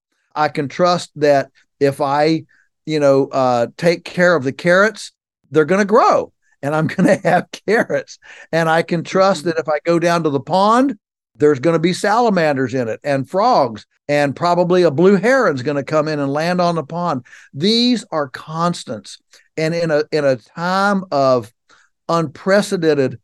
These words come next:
flux and inconstancy and distrust, these are all things that we can trust. And I think it does good for our soul, does good for our soul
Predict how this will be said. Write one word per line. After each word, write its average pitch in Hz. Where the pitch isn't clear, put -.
flux -
and 151
inconstancy 170
and 131
distrust, 180
these 170
are 165
all 156
things 143
that 139
we 147
can 131
trust. 143
And 131
I 156
think 156
it 147
does 175
good 185
for 147
our 120
soul, 196
does 175
good 165
for 151
our 131
soul 160